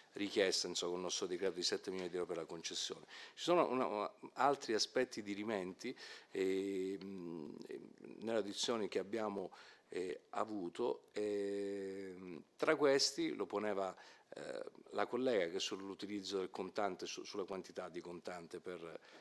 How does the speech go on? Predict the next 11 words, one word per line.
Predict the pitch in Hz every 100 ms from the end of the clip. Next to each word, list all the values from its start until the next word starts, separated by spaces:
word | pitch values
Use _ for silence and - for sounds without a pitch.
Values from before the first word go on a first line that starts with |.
| - -
eh, | - -
la, | -
la | 64 87
ricarica, | 87 - 85 82 92 - - - - -
e, | - 95 -
e | - 156
rispetto | 117 - 190 -
al | 127
gioco | 120 120
patologico, | 107 107 101 92 82 87 92 87 - - - -
eh, | - 85 90 87 85 87 87 85